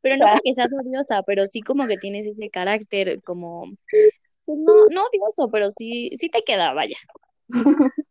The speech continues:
Speaker 2: Es mío, ahora es mi nombre. Es que se siente
Speaker 1: Sí.
Speaker 2: bien bonito, ¿sabes? Porque cuando me vaya a abrir mi canal de, de Booktube, sí estaba pensando varios nombres más, pero luego pensé como, es mi proyecto,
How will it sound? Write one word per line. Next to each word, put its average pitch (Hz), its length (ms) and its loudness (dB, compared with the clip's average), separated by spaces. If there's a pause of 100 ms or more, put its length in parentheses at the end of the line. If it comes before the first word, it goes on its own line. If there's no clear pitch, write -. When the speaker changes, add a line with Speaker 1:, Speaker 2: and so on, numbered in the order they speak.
Speaker 2:
Es 277 180 4
mío, 285 300 6
ahora 240 240 6
es 262 100 -2
mi 254 140 0
nombre. 233 520 2 (260)
Es - 80 -20
que 427 80 4
se 539 100 6
siente 339 260 6
Speaker 1:
Sí. 320 40 6
Speaker 2:
bien 330 160 6
bonito, 254 480 4
¿sabes? 226 440 4
Porque 302 240 0
cuando 254 260 2
me 262 140 4
vaya 269 220 6
a 330 40 8
abrir 349 200 4
mi 381 120 4
canal 247 460 4
de, 262 460 6 (140)
de 226 160 6
Booktube, 254 580 0 (720)
sí 320 60 4
estaba 349 280 6
pensando 311 420 4
varios 285 300 6
nombres 277 320 4
más, 262 300 2
pero 285 200 6
luego 240 360 4
pensé 240 380 2
como, 233 580 0
es 262 160 4
mi 330 200 6
proyecto, 220 840 4